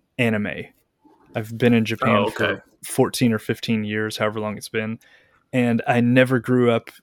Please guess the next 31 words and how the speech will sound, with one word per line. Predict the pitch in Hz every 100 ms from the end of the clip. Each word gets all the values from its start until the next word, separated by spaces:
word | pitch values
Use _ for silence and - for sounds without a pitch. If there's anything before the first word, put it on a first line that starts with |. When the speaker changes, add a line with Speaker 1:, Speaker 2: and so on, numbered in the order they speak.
| _ _
Speaker 1:
watching | 110 117 113 - 110
any | 120 123 120
anime, | 117 113 113 110 107 107 _ _
caring | - 117 113
about | 110 104
it | 104 85
at | 117
all, | 107 104 104 104 -
never | 120 110
really | 107 107
knew | 104 110
what | 101
it |
was. | 104 123 120 113 - _ _ _ _
And | 123 104
so | 101
Speaker 2:
Mm. | 113
Speaker 1:
then | 127 123 117 - _ _ _
I | 120 110
came | - 123
here | 117 113
as | 107
an | 104
adult, | 98 120 135 117
and | 107
it's, | 101 -
like, | 104 -
too | -
late | 113 107 101
to | -
suddenly | - 110 107 101 101 104